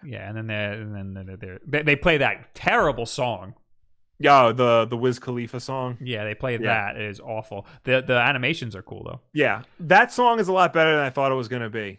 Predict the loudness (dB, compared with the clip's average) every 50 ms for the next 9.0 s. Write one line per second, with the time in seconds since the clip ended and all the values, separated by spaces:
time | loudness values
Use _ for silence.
0 | _ _ -4 -4 -2 -2 -2 -2 -2 0 0 0 0 0 -2 -4 -2 0 0 0
1 | 0 -2 -6 -12 -12 -12 -12 -10 0 4 6 6 8 8 6 4 4 2 -2 0
2 | 2 4 4 4 6 8 10 10 10 8 4 -2 -4 -6 -6 -6 -8 -12 -14 -16
3 | -18 -18 -18 -18 -18 -16 -16 -16 -16 -18 -20 -20 _ _ _ _ -6 -4 -2 2
4 | 4 4 6 6 4 2 2 2 2 0 0 0 0 0 0 -2 -8 -6 0 2
5 | 2 2 2 0 -2 -4 0 2 2 2 2 2 0 0 0 0 0 2 2 2
6 | 4 4 4 4 2 0 -2 -6 -10 -18 _ _ 2 2 2 2 0 -2 -4 -4
7 | -4 -4 0 2 4 4 4 4 4 4 4 4 4 4 6 6 4 4 2 0
8 | 2 2 4 4 2 2 2 2 2 2 2 0 0 0 0 -2 -4 -8 -10 -12